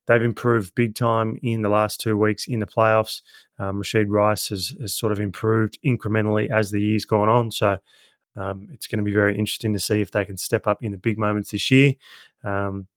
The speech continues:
the forty-niners, uh, secondary have been sort of a bit hit and miss this year. Obviously, you've got,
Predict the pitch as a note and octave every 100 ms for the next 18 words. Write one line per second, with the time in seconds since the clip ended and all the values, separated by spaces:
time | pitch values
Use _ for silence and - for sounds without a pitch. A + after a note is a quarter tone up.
0 | _ _ _ _ _ _ _ - G#2 G2+
1 | G2+ - A2 G#2 G2+ G2+ G2+ F#2+ - G#2
2 | F#2+ F#2 F#2 F#2 G#2+ - A#2+ G#2+ A2+ A2+
3 | G#2 - - - G2+ F#2+ G#2+ G2+ G2+ F#2+
4 | G#2 G2 F#2 - A2 A#2 A2 A2+ A2+ B2
5 | B2 - B2 A#2+ A#2+ C3+ G#2 G#2 - G2+
6 | G2 - G2+